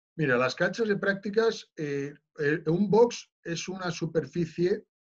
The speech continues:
que solamente por la influencia del palo está restringida a tres metros cuadrados, con lo cual los famosos aros y todas estas cosas que estamos viendo ahora en las playas,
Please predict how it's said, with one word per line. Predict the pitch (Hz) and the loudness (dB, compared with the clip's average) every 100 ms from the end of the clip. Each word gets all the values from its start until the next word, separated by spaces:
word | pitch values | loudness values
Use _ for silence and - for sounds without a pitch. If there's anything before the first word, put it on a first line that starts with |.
| _ | _
que | 135 | -6
solamente | - 160 175 175 170 | 0 0 0 -2 -2
por | 143 151 | 0 0
la | |
influencia | 143 143 151 147 151 | -2 -4 -4 0 0
del | 139 | 0
palo | 127 180 202 202 | -2 0 0 0
está | 135 - 156 160 | -4 -4 0 0
restringida | 165 156 151 147 165 180 196 - | 0 -4 -8 -6 -4 -2 -2 -4
a | 147 135 - | -6 -6 -6
tres | 156 156 147 | -2 -2 -2
metros | 147 147 117 | -4 -4 -6
cuadrados, | - 120 120 117 120 | -4 -2 -2 -2 -4
con | - 131 | -4 -6
lo | 131 | -2
cual | 170 214 247 _ _ _ _ _ _ _ _ _ _ | 2 2 0 _ _ _ _ _ _ _ _ _ _
los | 151 139 135 - | -10 -2 -2 -2
famosos | 143 160 180 208 190 - | -2 0 0 0 0 2
aros | 185 196 170 147 | 4 6 4 0
y | 151 | -2
todas | 165 160 | -2 -2
estas | 165 165 165 | -4 0 -2
cosas | - 180 170 165 | 0 -4 -2 -4
que | 143 | -6
estamos | - 160 165 | -2 0 0
viendo | 147 165 156 | 2 0 2
ahora | 156 | 2
en | 151 | 0
las | 143 - | -2 -4
playas, | 165 170 185 233 | 0 2 4 2